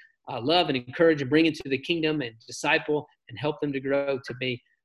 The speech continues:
uh, strong believers in Christ. So we thank you for the opportunity today. Pray that you would bless your word as we think through it, as we dwell on it, and as, Lord, as it just becomes rich in our hearts and in our lives. We pray that it would bear fruit. We thank you for, uh,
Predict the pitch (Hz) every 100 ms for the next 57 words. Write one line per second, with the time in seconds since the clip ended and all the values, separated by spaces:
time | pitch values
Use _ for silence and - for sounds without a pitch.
0 | - 127 - 156 139 131 131 127 120 131
1 | - - 110 - - 120 120 170 147 -
2 | - 160 202 202 190 - 147 131 139 151
3 | 170 180 185 185 170 156 127 120 - 165
4 | 165 156 151 160 180 - - _ 160 160
5 | 180 214 226 170 139 151 143 131 - _
6 | 220 226 - 190 208 208 170 131 131 123
7 | 131 190 220 208 214 202 151 127 127 123
8 | - - - 156 170 127 139 131 139 127
9 | 139 131 143 123 120 190 208 180 139 131
10 | - 170 170 151 151 147 127 127 123 -
11 | 131 - 185 170 139 139 131 131 131 -
12 | - 123 123 _ _ _ 143 160 160 -
13 | 147 151 143 127 - _ 123